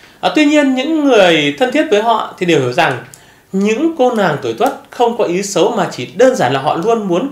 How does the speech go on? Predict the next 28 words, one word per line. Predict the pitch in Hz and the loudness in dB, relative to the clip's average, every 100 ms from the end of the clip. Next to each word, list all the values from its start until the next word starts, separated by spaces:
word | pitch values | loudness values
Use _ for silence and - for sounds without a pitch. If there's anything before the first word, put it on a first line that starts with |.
| - _ _ _ _ _ | -10 _ _ _ _ _
sống | - 160 220 | -6 -4 0
một | 247 | 0
cách | 208 254 - - | 0 -4 -6 -4
chân | 247 226 | -4 0
thật | 175 - - - _ _ _ | -4 -4 -16 -20 _ _ _
với | 170 | -4
bản | 190 139 | -4 -2
thân | 180 | -2
mình. | 156 120 - - - - _ _ | -2 -4 -14 -20 -20 -20 _ _
Thì | - | 0
đây | 294 277 | 2 2
cũng | 247 | 0
là | 285 233 | 2 2
một | 185 185 170 175 | 2 0 0 -4
trong | 254 254 247 | -4 -2 -4
những | 233 | -6
cái | 285 | -6
điểm | 226 131 135 | -2 -2 0
mạnh | 180 - 160 | -4 -6 -6
giúp | 285 | -4
cho | 285 | -2
họ | 240 220 - | -2 -2 -2
tạo | 214 190 170 | -2 -2 -4
dựng | 196 - 175 | -6 -8 -4
được | 165 - | -6 -4
cái | 202 | -2
lòng | 208 143 - | -2 -2 -6
tin | 240 254 | -4 -4